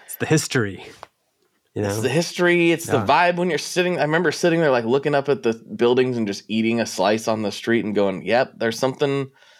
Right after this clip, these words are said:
Speaker 1: Yeah.
Speaker 2: It's a vibe. It's a flavor. It's a texture. It's the whole thing.
Speaker 1: I'll give you a
Speaker 2: There's
Speaker 1: sec-,
Speaker 2: nothing
Speaker 1: can I
Speaker 2: else
Speaker 1: give a
Speaker 2: like it.
Speaker 1: second one, though? Since,
Speaker 2: Yeah, let's do
Speaker 1: since
Speaker 2: it.
Speaker 1: I did that same one last time. Second one is, uh, Gino's East in Chicago.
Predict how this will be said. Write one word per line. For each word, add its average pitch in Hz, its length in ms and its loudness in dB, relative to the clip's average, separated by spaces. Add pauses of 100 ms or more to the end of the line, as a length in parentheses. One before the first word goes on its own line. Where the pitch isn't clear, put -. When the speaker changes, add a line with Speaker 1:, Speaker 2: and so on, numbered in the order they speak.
(220)
Speaker 1:
Yeah. - 180 -8
Speaker 2:
It's 104 140 -8
a 107 80 0
vibe. 151 560 2
It's 113 180 -4
a 107 60 -2
flavor. 139 640 2
It's - 200 -10
a 98 120 -10
texture. 123 680 -2
It's - 160 -16
the 110 120 -2
whole 123 200 2
thing. 113 520 0
Speaker 1:
I'll 135 120 2
give 190 180 0
you 190 60 4
a - 20 4
Speaker 2:
There's - 60 -6
Speaker 1:
sec-, 190 140 2
Speaker 2:
nothing 220 80 -2
Speaker 1:
can - 100 2
I 160 60 4
Speaker 2:
else 113 60 2
Speaker 1:
give 170 100 2
a - 40 4
Speaker 2:
like - 80 2
it. - 20 -10
Speaker 1:
second 170 300 0
one, 180 220 2
though? 185 240 0 (800)
Since, - 260 -2
Speaker 2:
Yeah, 233 120 4
let's - 120 -2
do 220 80 2
Speaker 1:
since 165 60 6
Speaker 2:
it. 135 60 4
Speaker 1:
I - 20 0
did 135 140 0
that 110 120 0
same 120 220 0
one 113 120 2
last 110 200 -2
time. 117 200 -2 (280)
Second 160 340 0
one 135 400 2 (120)
is, 104 280 -6
uh, 98 260 -2
Gino's 127 400 2
East 117 240 -2
in 107 100 -4
Chicago. 95 600 -6